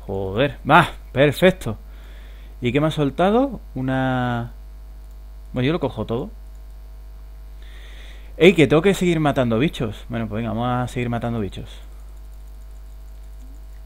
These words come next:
Venga, vamos. Uf, si es que aquí todo el mundo hace pupa, ¿eh? No, tengo que mejorar muchísimo el daño, ¿eh?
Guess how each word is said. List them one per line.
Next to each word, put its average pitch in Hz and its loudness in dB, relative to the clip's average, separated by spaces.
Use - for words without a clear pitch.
Venga, 95 -6
vamos. 104 -2
Uf, 101 -6
si 107 -4
es - -6
que - -2
aquí 113 2
todo 110 2
el 107 0
mundo 110 0
hace 110 -4
pupa, 113 -2
¿eh? 190 -6
No, 135 8
tengo 139 10
que 156 6
mejorar 135 4
muchísimo 127 2
el 110 2
daño, 104 2
¿eh? 151 -4